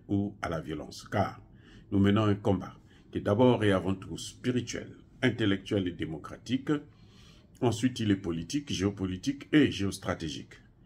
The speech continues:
Contre l'impérialisme, le colonialisme, le néocolonialisme et l'endocolona, qui sont tous qualifiés de crimes contre l'humanité.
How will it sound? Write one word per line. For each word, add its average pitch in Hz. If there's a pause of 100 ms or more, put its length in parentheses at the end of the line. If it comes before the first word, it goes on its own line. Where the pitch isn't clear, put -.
(340)
Contre 95
l'impérialisme, 120
le 87
colonialisme, 135
le 82
néocolonialisme 82 (100)
et 98 (100)
l'endocolona, 90 (480)
qui 120
sont 95
tous -
qualifiés 85
de 87
crimes 85 (380)
contre 67 (200)
l'humanité. 80